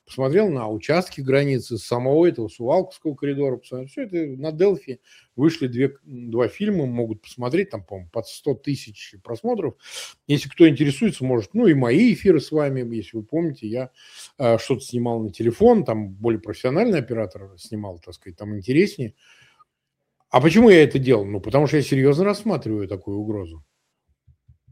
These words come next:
То есть я не, я не посчитаю, что будет полномасштабная война, но я серьёзно рассматриваю угрозу возможности вторжения Москвы.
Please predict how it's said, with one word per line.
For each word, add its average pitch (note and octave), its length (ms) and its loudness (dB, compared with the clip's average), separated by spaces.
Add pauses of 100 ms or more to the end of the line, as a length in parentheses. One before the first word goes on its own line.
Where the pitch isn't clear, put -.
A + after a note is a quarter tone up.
(160)
То C3+ 80 4
есть B2+ 140 6
я C#3 140 8
не, D#3+ 200 6
я D#3+ 200 6
не F#3 160 8
посчитаю, F3 800 4
что - 200 -8
будет A#2 440 -4
полномасштабная A#2+ 600 -6
война, B2 260 -4 (220)
но C3 60 2
я C#3 140 6
серьёзно D#3 680 6 (140)
рассматриваю F3 800 -4
угрозу C#3 500 0
возможности B2 560 -10
вторжения A2+ 460 -12
Москвы. B2 360 -16